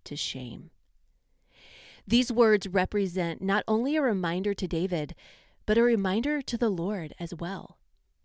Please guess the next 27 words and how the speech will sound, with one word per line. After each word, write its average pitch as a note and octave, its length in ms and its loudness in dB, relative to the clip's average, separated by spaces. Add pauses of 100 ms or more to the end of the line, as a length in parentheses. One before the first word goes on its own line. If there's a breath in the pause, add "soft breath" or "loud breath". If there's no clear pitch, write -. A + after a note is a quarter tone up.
(300 loud breath)
I A3 80 10
love G#3+ 200 8
what A#3+ 140 6
Charles G3 380 2
Spurgeon F3+ 420 -2
says E3+ 380 -2
in D#3+ 120 -4
his G3 240 0
commentary E3+ 560 -6
on D#3+ 140 -6
these D#3+ 180 -6
verses. D3+ 540 -8 (340 loud breath)
He G#3 160 2
writes, E3 520 -2 (420 soft breath)
"We G#3+ 220 4
may C4 200 4
remind G3 600 2
the C4+ 180 2
Lord F3 460 -2
of F3 160 -6
his F3 200 -4
former F#3+ 560 -4
loving F3+ 340 -4
kindnesses E3 760 -8
to - 140 -6
his E3 160 -6
people D3+ 520 -10